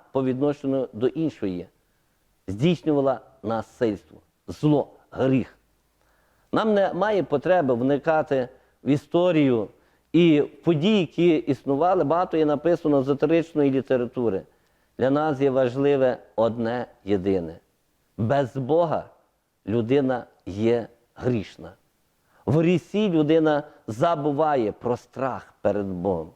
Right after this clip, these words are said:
Забуває, що інша людина створена на подобу і образ Божий, так, як і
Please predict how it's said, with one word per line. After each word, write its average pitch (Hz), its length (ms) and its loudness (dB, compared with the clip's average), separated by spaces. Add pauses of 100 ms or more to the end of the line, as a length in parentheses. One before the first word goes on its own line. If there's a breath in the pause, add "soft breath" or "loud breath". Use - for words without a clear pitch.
(360 soft breath)
Забуває, 180 520 2
що 180 160 -4
інша 185 460 -2
людина 147 440 0
створена 170 480 0
на 156 140 0
подобу 185 580 0 (200 loud breath)
і 147 80 -2
образ 165 460 2
Божий, 139 480 -2 (380)
так, 131 220 -4
як 139 120 2
і 123 100 -12